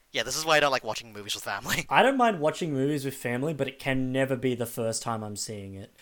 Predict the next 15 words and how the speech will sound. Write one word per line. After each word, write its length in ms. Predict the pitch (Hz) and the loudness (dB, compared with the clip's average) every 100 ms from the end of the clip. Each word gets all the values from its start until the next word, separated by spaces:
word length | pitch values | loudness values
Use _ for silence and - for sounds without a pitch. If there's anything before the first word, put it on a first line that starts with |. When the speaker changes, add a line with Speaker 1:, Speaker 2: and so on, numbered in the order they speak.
| - | -2
Speaker 2:
Especially 280 | 185 226 | 2 4
Speaker 1:
It 80 | 226 | 4
Speaker 2:
my 180 | 135 135 | 6 6
Speaker 1:
cannot 100 | 131 | 6
Speaker 2:
family. 300 | 131 120 113 | 2 0 0
Speaker 1:
be. 60 | 110 | 0
Speaker 2:
My 140 | 151 | 0
family 440 | 160 190 170 160 | 2 0 0 2
are, 80 | 135 | 2
like, 460 | 120 110 101 - _ _ _ _ _ _ _ _ _ _ _ | 2 0 -4 -12 _ _ _ _ _ _ _ _ _ _ _
obnoxious 680 | 135 113 120 117 - 117 - | -4 -2 -2 -4 -4 -8 -6
movie 340 | 113 110 110 | -6 -6 -8
viewers 400 | 101 107 104 104 | -6 -6 -4 -4
sometimes. 460 | - 110 113 104 104 | -4 -6 -8 -8 -8
Speaker 1:
Yes. 420 | - - - - | -6 -2 0 -2